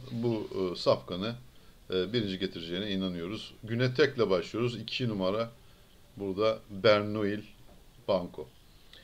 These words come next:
Üçüncü koşu altılı gayanın da ikinci ayağı şartlı bir koşusu yine. E, artık burada tabii altılı gayanın da zora sokan bir koşu bu.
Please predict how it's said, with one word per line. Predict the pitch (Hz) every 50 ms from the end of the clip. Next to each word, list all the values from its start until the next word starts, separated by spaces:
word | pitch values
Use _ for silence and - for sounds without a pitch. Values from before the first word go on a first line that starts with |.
| - - - - -
Üçüncü | 139 143 170 170 175 190 185
koşu | 185 156 127 127 - 165 175 180 - -
altılı | 135 139 143 139 - 143 139 131
gayanın | 135 160 160 143 131 123 123 127 127 120 117
da | 139 156 - - - - -
ikinci | - 120 - - 135 127 123 139
ayağı | 127 113 110 107 110 104
şartlı | - 139 123 123 123 - 123 120
bir | 135 127
koşusu | 127 123 110 95 - - - 98
yine. | 95 95 101 - 110 - - - - - - - - - - - - -
E, | - 131 131 131
artık | 127 - 127 120 117 - - 131 123 - -
burada | 123 120 110 101 113 123 131 139 127 113
tabii | - 127 117 117 117
altılı | 110 113 117 113 - 127 123 117
gayanın | 113 113 107 110 107 110 110 113
da | 110 107
zora | 101 107 110 117 110
sokan | 98 104 98 95 101 95 95 92 90
bir | 92 90 - - - - - - - - -
koşu | - - - - - 95 92
bu. | 110 127 131 131